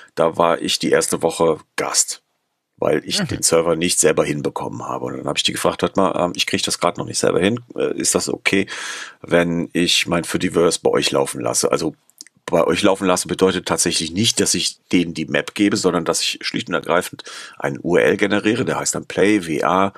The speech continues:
Speaker 1: punkt binary minus kitchen punkt d e slash und dann kommt irgendwo meine Map-Adresse, die irgendwo bei mir liegt,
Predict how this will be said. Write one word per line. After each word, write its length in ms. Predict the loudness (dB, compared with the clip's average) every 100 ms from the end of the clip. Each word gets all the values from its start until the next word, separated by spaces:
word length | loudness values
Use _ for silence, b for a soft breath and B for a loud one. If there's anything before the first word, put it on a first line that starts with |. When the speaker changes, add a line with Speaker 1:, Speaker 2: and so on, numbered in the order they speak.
| B B B B
Speaker 1:
punkt 240 | -8 -8 -2
binary 480 | -2 2 2 2 0
minus 300 | -2 -4 -2
kitchen 280 | -2 -2
punkt 240 | -6 -8 -2
d 300 | 2 4 4
e 60 | 0
slash 420 | 0 2 2 -2 B B B B
und 100 | -2
dann 120 | -2 0
kommt 180 | 0
irgendwo 240 | 0 2 2
meine 300 | 2 -2 -6 _ -4
Map-Adresse, 640 | -2 -2 -8 -4 -2 -4 -8 _
die 200 | -6 -2
irgendwo 540 | 2 0 0 -2 -2 -4 -12 0
bei 100 | 0
mir 240 | 2 2
liegt, 400 | 2 0 -4 -10